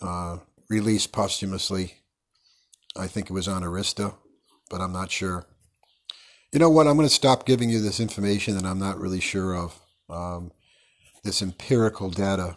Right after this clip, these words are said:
as they say, or lack of empirical data.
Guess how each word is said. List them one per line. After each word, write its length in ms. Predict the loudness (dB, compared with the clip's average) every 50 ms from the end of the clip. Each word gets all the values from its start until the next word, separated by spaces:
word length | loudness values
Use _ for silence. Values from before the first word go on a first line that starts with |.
| -12 _
as 200 | -10 -8 -8 -8
they 120 | -8 -8
say, 380 | -6 -6 -6 -6 -6 -6 -10 -12 _ _ _ _ _ _ _ _ _ _ -20 -20 -20 -20 -20 _ _ _ _ _
or 140 | -12 -8 -2
lack 320 | 0 0 0 0 0 0 -2
of 160 | -2 -2 -4
empirical 540 | -8 -8 -6 -4 -2 -2 -2 -4 -6 -8 -6
data. 440 | -4 -2 -2 0 0 -2 -4 -4